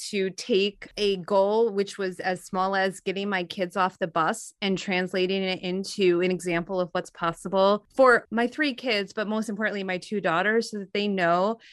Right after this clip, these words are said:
that there is opportunity and options in a path that is not a traditional path,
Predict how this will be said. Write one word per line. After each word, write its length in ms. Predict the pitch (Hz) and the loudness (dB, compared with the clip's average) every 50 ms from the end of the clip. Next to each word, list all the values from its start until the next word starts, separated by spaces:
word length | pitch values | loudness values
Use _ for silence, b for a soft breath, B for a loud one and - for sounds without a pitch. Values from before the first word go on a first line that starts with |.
| B B B B | B B B B
that 200 | 208 196 185 - | 0 0 0 2
there 200 | - 185 180 180 - - | 4 4 4 4 2 2
is 480 | 202 185 185 190 196 196 208 175 - - - | 2 2 2 2 2 0 -2 -4 -6 -4 -2
opportunity 720 | 208 190 190 208 196 - - 208 196 185 175 185 185 180 190 | -2 -2 -2 -4 -6 -6 -6 -6 -4 -2 -2 -2 -4 -2 -4
and 140 | 185 190 - | -6 -4 0
options 560 | 190 180 185 175 - - 202 196 190 190 180 - | 2 2 2 0 -2 -6 -4 -4 -4 -4 -6 -4
in 160 | - 196 190 | -2 0 0
a 80 | 185 180 | 0 0
path 500 | - - - - 185 180 180 208 214 - - - | -2 -4 -2 2 4 4 4 2 0 -2 -2 0
that 80 | 220 | 2
is 160 | 214 202 180 | 2 2 0
not 240 | 190 190 185 202 - | 2 2 2 2 2
a 60 | 233 | 0
traditional 560 | 220 - 202 - 190 185 - - 220 214 226 220 | -2 -4 -6 -4 -4 -4 -4 -4 -4 -4 -4 -4
path, 340 | - 240 233 240 262 269 | 0 0 2 2 2 0